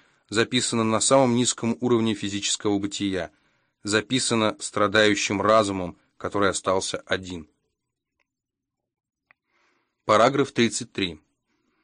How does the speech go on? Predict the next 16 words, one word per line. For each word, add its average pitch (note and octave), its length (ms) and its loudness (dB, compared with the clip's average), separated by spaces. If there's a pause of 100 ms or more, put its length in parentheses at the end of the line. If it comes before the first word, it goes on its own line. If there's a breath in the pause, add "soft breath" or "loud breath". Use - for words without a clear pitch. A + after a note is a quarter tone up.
(460)
Одиночество, B2 840 4
страдание B2+ 640 4
по A2+ 100 -2
утраченному A#2+ 640 4
разуму B2+ 580 4
ощущает A#2 560 0
каждая C3+ 460 6
составляющая A2+ 760 2
Вселенной. F2+ 640 -4 (520)
Все - 260 2
составляющие D3+ 720 4
Вселенной C3+ 500 2
живые, A2+ 500 0 (380)
поэтому A2 360 2
древнегреческие G#2 800 0
мыслители G#2 600 -4